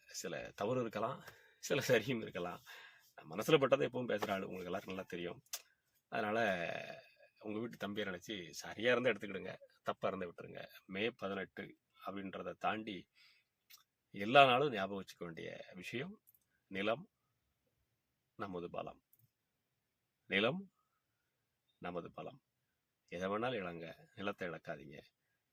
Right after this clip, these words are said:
அது இப்ப தமிழ்நாட்டுல இருக்கிறவங்களுக்கு புரியாது. நான் சொல்ல வந்த விஷயம் யாருக்கு புரியும்னா,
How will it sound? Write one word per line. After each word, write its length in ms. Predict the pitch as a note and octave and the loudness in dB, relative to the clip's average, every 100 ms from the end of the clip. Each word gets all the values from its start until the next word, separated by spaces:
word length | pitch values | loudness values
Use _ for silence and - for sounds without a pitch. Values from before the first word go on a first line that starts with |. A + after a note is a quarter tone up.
| _ _ _ _ _ _ _ _ | _ _ _ _ _ _ _ _
அது 260 | - G#2 G#2+ G#2 G#2 - - _ _ _ | -6 -2 0 0 -2 -8 -14 _ _ _
இப்ப 220 | - - | -12 -4
தமிழ்நாட்டுல 520 | A#2 A2+ C#3 C#3+ B2+ G#2+ | 0 2 6 6 6 2
இருக்கிறவங்களுக்கு 400 | G2+ G2+ G2+ G2+ | 0 -4 -6 -6
புரியாது. 380 | G2 E2+ D#2 D#3+ F3 _ _ _ _ _ _ | -4 -4 -6 -12 -16 _ _ _ _ _ _
நான் 260 | F2+ E2+ | -4 -4
சொல்ல 260 | - A2 C#3 | 0 6 6
வந்த 160 | B2+ | 6
விஷயம் 260 | A2 - A2+ | 0 0 -2
யாருக்கு 340 | G2 G#2 G#2 | 0 0 -2
புரியும்னா, 420 | G2 F#2+ F2 F2 | -8 -8 -6 -8